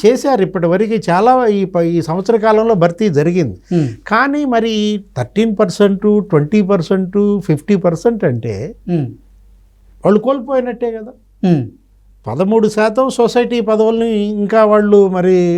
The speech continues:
Speaker 1: ఇవ్వాల్సిన అవసరం ఉంది.
Speaker 2: హ్మ్.
Speaker 1: ఇరవై శాతం మరి మార్కెట్ కమిటీల్లో ఇవ్వాలి.
Speaker 2: హ్మ్.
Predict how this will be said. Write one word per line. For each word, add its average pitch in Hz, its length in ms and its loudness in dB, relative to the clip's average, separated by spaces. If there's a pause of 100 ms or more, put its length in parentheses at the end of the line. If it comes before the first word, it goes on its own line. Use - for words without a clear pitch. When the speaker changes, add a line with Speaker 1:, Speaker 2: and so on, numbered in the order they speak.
(140)
Speaker 1:
ఇవ్వాల్సిన 196 500 0
అవసరం 165 340 -2
ఉంది. 101 360 -6
Speaker 2:
హ్మ్. 131 200 -2 (460)
Speaker 1:
ఇరవై 202 320 4
శాతం 240 440 0
మరి 220 260 2
మార్కెట్ 202 420 -2
కమిటీల్లో 175 500 -2
ఇవ్వాలి. 107 300 -10 (540)
Speaker 2:
హ్మ్. 127 160 0